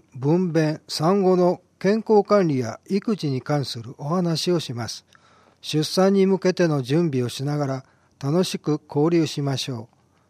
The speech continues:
月一回の全三回コース、どの月からでも参加可。時、十月十七日火曜、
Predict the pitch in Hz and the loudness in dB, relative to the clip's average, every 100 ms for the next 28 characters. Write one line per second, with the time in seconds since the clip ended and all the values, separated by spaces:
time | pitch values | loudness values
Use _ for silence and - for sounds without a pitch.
0 | _ - 196 - 185 156 - 147 135 123 | _ -8 -6 0 2 0 -2 2 2 2
1 | 120 139 143 160 196 - 165 185 - 180 | -4 -10 -2 2 2 2 -2 0 2 2
2 | 156 160 131 - 110 131 _ _ _ _ | 2 0 0 -2 -12 -16 _ _ _ _
3 | - 160 190 190 190 165 139 160 156 135 | -2 2 4 2 -2 -6 -4 0 0 -2
4 | 110 107 - - 139 151 147 135 - 139 | -6 -12 -16 -8 -4 -4 -6 -10 -6 -6
5 | 127 - _ _ _ _ _ _ - 139 | -6 -8 _ _ _ _ _ _ -4 -4
6 | - 165 165 - _ 139 156 202 196 185 | -2 -4 -4 -6 _ -2 2 4 4 2
7 | 165 180 185 180 180 185 156 - 139 135 | 0 4 4 4 2 2 0 -4 -6 -2
8 | 143 123 | 0 -2